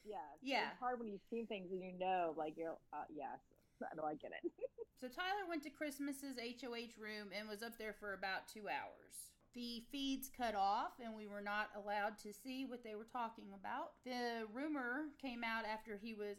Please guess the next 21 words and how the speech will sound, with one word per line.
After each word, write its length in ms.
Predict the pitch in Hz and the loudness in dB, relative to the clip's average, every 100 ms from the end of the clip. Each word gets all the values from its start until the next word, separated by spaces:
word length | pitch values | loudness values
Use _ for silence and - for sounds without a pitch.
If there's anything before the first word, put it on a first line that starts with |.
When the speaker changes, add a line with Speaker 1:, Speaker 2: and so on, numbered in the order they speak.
| - | 0
Speaker 2:
out 140 | 202 | 2
of 80 | 202 | 2
the 60 | 196 | -2
room 640 | 254 320 247 220 240 262 - | -2 0 0 0 0 -2 -4
because 160 | 208 196 | -8 -6
people 240 | - 202 185 | -6 -6 -4
were 140 | 185 | -2
asking 320 | 202 233 226 | -2 -2 -6
him. 100 | 180 330 | -8 -8
She 200 | - 427 | -4 -2
was 120 | 370 | -2
telling 320 | - 269 240 233 | -4 -2 -2 -2
people 400 | 233 208 208 190 | -6 -2 -2 -2
he 120 | 233 | -4
was 160 | 220 214 | -4 -2
up 180 | 208 | -2
there 240 | - 202 190 | 0 0 0
just 140 | 202 | -4
talking 240 | 208 196 202 | 0 0 0
about 240 | 190 180 | 0 0
how 280 | 185 190 190 | 2 2 2